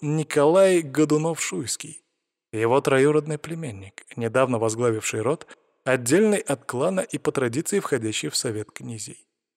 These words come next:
Император рассчитывал на его безоговорочную поддержку. Он не обсуждал с родственником будущее голосование просто потому, что не мог с уверенностью сказать. Он правильно разгадал планы заговорщиков.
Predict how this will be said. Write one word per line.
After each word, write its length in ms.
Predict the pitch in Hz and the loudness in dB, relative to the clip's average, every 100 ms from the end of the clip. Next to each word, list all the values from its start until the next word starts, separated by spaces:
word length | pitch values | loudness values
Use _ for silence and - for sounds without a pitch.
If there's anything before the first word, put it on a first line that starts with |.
| _ _ | _ _
Император 480 | 120 110 123 135 143 | -8 0 2 4 4
рассчитывал 480 | 139 - 123 147 170 | 4 2 0 2 2
на 100 | 170 | 2
его 200 | 156 135 | 4 2
безоговорочную 800 | 123 120 120 120 110 110 - 127 | 2 -2 -2 -2 -4 -4 -8 -10
поддержку. 640 | - 170 170 - - 147 _ _ _ _ _ _ _ | -10 -10 -8 -8 -10 -14 _ _ _ _ _ _ _
Он 180 | - 123 | -2 2
не 80 | 147 | 2
обсуждал 520 | 165 - 196 156 131 | 2 2 2 4 4
с 80 | - | 2
родственником 720 | 127 123 - 120 117 120 117 | 0 0 -4 -4 -4 -4 -2
будущее 420 | 120 113 - 117 | -4 -4 -4 -4
голосование 640 | 110 120 110 120 120 160 - | -4 -4 -2 -2 0 0 -2
просто 320 | 113 - 113 | -4 -6 -10
потому, 360 | 113 110 107 | -12 -10 -8
что 180 | 107 113 | -8 -8
не 120 | 113 | -6
мог 220 | 117 147 - | -2 -4 -4
с 80 | |
уверенностью 540 | 113 117 117 113 - - | -4 -4 -4 -6 -10 -10
сказать. 500 | - 156 156 104 - _ _ _ _ _ | -8 -6 -6 -6 -14 _ _ _ _ _
Он 200 | 120 113 | -8 -6
правильно 460 | - 196 247 233 208 | 0 2 4 4 4
разгадал 460 | 165 156 131 156 | 2 2 4 2
планы 460 | - 113 110 107 - - | 2 -4 -4 -6 -10 -10
заговорщиков. 960 | 117 123 170 165 - - - - - | -10 -8 -6 -6 -8 -10 -12 -18 -20